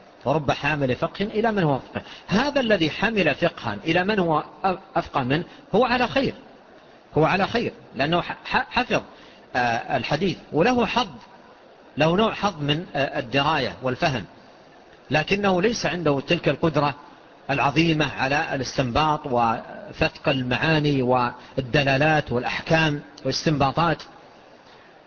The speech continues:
فإذن القسم الأول القسم الأول هم أهل الدراية، الرواية والدراية.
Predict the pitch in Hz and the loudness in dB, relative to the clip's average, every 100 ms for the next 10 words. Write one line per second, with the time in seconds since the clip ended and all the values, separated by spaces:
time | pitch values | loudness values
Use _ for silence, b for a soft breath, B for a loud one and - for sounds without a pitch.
0 | - - - - 170 196 208 208 180 156 | -20 -20 -8 -2 0 2 0 0 -2 0
1 | 254 - 214 185 143 123 139 180 - - | -2 0 2 2 2 2 0 -2 -10 -20
2 | - - - - - - - - - 127 | -20 -20 -20 -20 -20 -20 -20 -10 -6 0
3 | 190 - 147 147 123 131 160 156 196 220 | 0 2 0 2 2 0 0 -2 0 2
4 | 214 202 160 127 - 147 151 208 214 220 | 2 2 0 -4 0 2 2 2 2 2
5 | 180 - - - - - - 160 156 165 | 0 -10 -20 -20 -20 -20 -4 0 2 4
6 | 202 208 175 196 147 127 107 92 | 4 4 4 4 2 0 -2 -4